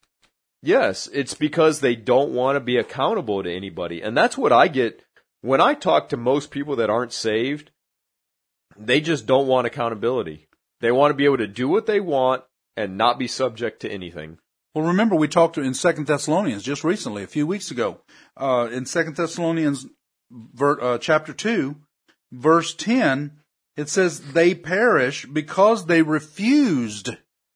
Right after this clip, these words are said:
Speaker 2: to love the truth and be saved." Did you, they refused, okay? Not that they were, not that they were duped into it. They refused. They knew the truth.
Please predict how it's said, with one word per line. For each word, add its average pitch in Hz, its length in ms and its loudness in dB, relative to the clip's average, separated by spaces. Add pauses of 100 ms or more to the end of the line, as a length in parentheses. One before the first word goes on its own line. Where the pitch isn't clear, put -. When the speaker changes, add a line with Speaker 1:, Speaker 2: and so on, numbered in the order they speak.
(340)
Speaker 2:
to 151 100 2
love 151 420 6
the 156 80 -4
truth 151 640 -2 (280)
and 143 140 -6
be 160 80 0
saved." 147 760 -2 (360)
Did 131 160 -6
you, 131 240 -8
they 147 220 4
refused, 170 1080 2
okay? 160 420 2 (240)
Not 165 300 8
that 226 140 -8
they 208 160 4
were, 180 220 0 (200)
not 202 160 4
that 220 100 -6
they 226 120 4
were 185 100 2
duped 175 400 2
into 139 340 -2
it. 143 120 -4
They 156 180 4
refused. 196 640 0
They 139 140 2
knew 151 280 2
the 240 100 -4
truth. 214 440 0